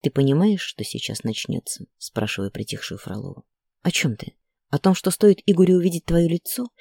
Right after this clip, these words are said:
и Фролов может себе копать могилку на Троицком». «Всё так плохо?» Я зеркало выронила где-то в доме, когда сумка упала.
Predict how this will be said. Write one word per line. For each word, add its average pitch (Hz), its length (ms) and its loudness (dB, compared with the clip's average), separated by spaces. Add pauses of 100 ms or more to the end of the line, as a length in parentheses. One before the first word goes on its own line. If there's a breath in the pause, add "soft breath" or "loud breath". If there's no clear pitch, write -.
(120 loud breath)
и 143 60 -4
Фролов 175 400 2
может 160 260 0
себе 160 180 -2
копать - 300 -2
могилку 147 400 0
на 147 100 -2
Троицком». - 540 -8 (360)
«Всё - 200 -4
так - 140 -6
плохо?» 160 380 0 (380 loud breath)
Я 139 160 4
зеркало 135 360 2
выронила 131 340 2
где-то 143 260 0
в 143 80 -8
доме, 123 220 0
когда 139 220 0
сумка 127 340 -4
упала. 110 360 -4